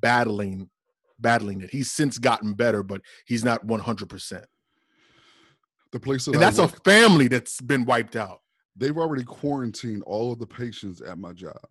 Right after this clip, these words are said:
Speaker 2: but they can't quarantine the employees. So m-, I live in a poverty-stricken environment.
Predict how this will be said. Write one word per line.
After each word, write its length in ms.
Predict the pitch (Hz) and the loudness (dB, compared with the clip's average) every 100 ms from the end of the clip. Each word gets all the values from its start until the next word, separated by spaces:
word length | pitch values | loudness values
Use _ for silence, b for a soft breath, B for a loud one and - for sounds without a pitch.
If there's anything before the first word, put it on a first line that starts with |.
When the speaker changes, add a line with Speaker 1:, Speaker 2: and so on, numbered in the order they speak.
| _ _ _ _ _ - | _ _ _ _ _ -12
Speaker 2:
but 100 | 101 | -10
they 120 | 113 | -10
can't 340 | - 131 143 | -10 -8 -8
quarantine 720 | 135 131 117 113 - 110 98 95 | -10 -10 -10 -10 -12 -12 -10 -12
the 100 | 87 | -14
employees. 800 | 82 82 - 107 104 120 - - | -16 -16 -12 -10 -10 -12 -16 -18
So 280 | - - 110 | -14 -10 -8
m-, 180 | 98 95 | -8 -10
I 120 | 104 107 | -8 -8
live 240 | 120 117 | -8 -8
in 100 | 110 | -12
a 60 | 104 | -14
poverty-stricken 840 | - 95 95 110 113 - 92 92 | -12 -12 -12 -14 -18 -16 -14 -14
environment. 540 | 90 98 135 107 87 | -14 -12 -10 -10 -14